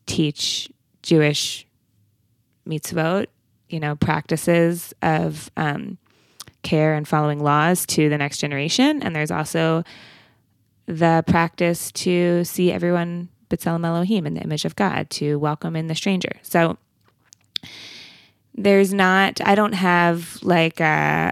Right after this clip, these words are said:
assimilation is bad, assimilation is okay, assimilation is good answer. But what it is basically is a loss of Jewish identity and affiliation through the gener-, through the generations. And it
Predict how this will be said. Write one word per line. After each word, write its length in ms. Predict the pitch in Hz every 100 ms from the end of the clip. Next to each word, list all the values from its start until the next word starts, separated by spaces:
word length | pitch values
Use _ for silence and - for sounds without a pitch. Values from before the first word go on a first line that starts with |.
| -
assimilation 600 | - - 170 160 165 160
is 120 | 156
bad, 280 | 151 147 147
assimilation 520 | 147 147 143 147 151
is 100 | 147
okay, 360 | 147 - 143 135
assimilation 440 | - 143 135 -
is 120 | 139 143
good 200 | 143 143
answer. 420 | 139 143 180 226 - - - - - _
But 300 | 175 165 - _ _ _ _ _ _ _ _ _ _ _ _ _ _ _
what 220 | 196 226
it 120 | 240 254
is 220 | 269 208
basically 600 | 226 277 208 - 170 160
is 540 | - 165 165 160 165 -
a 60 |
loss 280 | 165 160 160
of 100 | 160
Jewish 340 | 156 156 156 -
identity 440 | 156 156 151 151 151
and 80 |
affiliation 520 | 151 151 139 - - 160
through 140 | 151
the 60 | 156
gener-, 240 | - - _ -
through 240 | 170 165 165
the 60 |
generations. 760 | 160 143 - - 190 233 262 - _ _ - - - - _ _ -
And 720 | 170 165 165 165 165 160 - - -
it 280 | 185 170